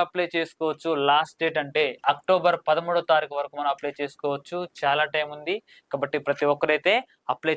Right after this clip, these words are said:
చేసుకోండి. ఈ యొక్క నోటిఫికేషన్ సంబంధించి అప్లై చేసిన తర్వాత ఒకవేళ చిన్న చిన్న పొరపాట్లు జరిగితే వాటిని మాడిఫై చేసుకోవడానికి, సరి చేసుకోవడానికి కూడా డేట్ ముందుగానే ప్రకటించారు. అది అక్టోబర్ పదహారో తారీఖు నుంచి అక్టోబర్ ఇరవై ఐదో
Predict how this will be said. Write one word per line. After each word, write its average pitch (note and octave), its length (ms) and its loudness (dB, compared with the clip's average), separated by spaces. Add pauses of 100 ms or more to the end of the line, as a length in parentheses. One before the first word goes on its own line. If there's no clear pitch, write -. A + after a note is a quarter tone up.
చేసుకోండి. D3 480 -6 (160)
ఈ D#3+ 100 -2
యొక్క E3+ 220 -6
నోటిఫికేషన్ F3+ 680 -2
సంబంధించి D#3+ 480 -2 (160)
అప్లై F#3+ 280 0 (140)
చేసిన F3+ 300 0 (100)
తర్వాత D3 340 2 (540)
ఒకవేళ F3+ 380 2 (100)
చిన్న F3+ 180 -14
చిన్న F3 140 -8 (120)
పొరపాట్లు E3 440 0
జరిగితే D3+ 320 -2 (420)
వాటిని D#3+ 260 2 (120)
మాడిఫై F3 420 2
చేసుకోవడానికి, D#3 640 0 (440)
సరి D#3+ 260 2
చేసుకోవడానికి E3 560 2
కూడా D#3+ 160 4 (200)
డేట్ D#3+ 160 2 (100)
ముందుగానే E3 440 0
ప్రకటించారు. D3+ 640 0
అది D3 140 4
అక్టోబర్ E3 460 0
పదహారో F3+ 420 4 (100)
తారీఖు E3+ 320 0
నుంచి D#3+ 240 -12 (440)
అక్టోబర్ D#3 400 0 (180)
ఇరవై F3 340 2
ఐదో D#3+ 160 0